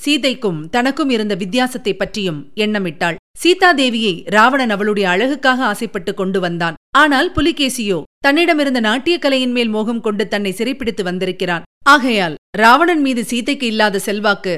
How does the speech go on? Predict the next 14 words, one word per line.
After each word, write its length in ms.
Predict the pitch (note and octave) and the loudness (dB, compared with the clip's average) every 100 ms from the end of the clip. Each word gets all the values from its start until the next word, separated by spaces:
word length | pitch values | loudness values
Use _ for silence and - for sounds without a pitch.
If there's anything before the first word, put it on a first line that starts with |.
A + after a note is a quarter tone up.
| - - | -6 -2
தனக்கு 320 | C#4 D4 A#3+ | 0 0 2
வாதாபி 420 | A3 A#3+ D#4+ D#4+ | 4 4 2 0
சக்கரவர்த்தியின் 600 | - - A#3+ A3 A#3+ A3+ | -4 -2 -2 -2 -4 -4
மீது 220 | A3 A#3 | -2 -2
இருக்கிறது. 540 | G3 F#3+ G3 E3+ E3+ E3 _ | -2 -2 -2 -2 -2 -4 _
தன் 220 | C#4 C#4 | 0 2
கலையின் 360 | C#4 C4+ E4 F4 | 2 4 4 2
சக்தி 340 | C4+ B3 C#4 | 0 -4 -4
கொண்டு 240 | C4 A#3 A3 | -2 0 2
அவரை 220 | G3 F#3 | 2 0
தன் 160 | G3+ G3+ | -2 -2
இஷ்டப்படியெல்லாம் 800 | G#3+ - E4 C#4+ C4 A#3 A3 C#4 | -4 -4 -2 0 0 0 0 0
ஆட்டி 280 | G3 G3 F#3+ | -2 -2 -4
வைக்கலாம். 380 | E3+ F3+ E3+ | -4 -4 -6